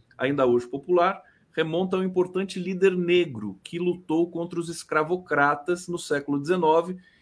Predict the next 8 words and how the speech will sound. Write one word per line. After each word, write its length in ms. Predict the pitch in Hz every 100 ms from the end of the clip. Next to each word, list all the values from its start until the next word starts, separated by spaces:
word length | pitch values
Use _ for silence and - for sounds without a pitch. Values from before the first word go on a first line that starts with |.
| _ -
e 100 | 185
tornou-se 640 | 185 202 170 180 180 196
lenda 400 | 160 151 170 185
por 160 | 180 170
sua 220 | - 160
força 400 | - 160 160 175
e 20 |
coragem, 720 | - 143 131 147 151 170